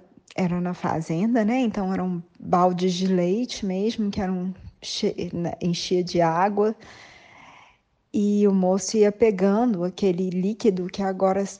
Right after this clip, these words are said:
virava um líquido dourado. Eu lembro disso, era um líquido dourado, maravilhoso, uma das cores mais maravilhosas do mundo. E aquele cheiro perfeito que vinha.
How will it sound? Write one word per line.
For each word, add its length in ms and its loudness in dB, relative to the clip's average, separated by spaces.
virava 580 -2
um 140 -2
líquido 380 -4
dourado. 800 2
Eu 40 -2
lembro 380 -4
disso, 440 -2
era 140 -2
um 100 0
líquido 400 -4
dourado, 680 0
maravilhoso, 840 -2
uma 100 -4
das 220 -4
cores 360 -4
mais 460 -2
maravilhosas 1000 -2
do 100 -2
mundo. 600 2
E 120 -6
aquele 360 -8
cheiro 720 -4
perfeito 880 0
que 160 -16
vinha. 440 -8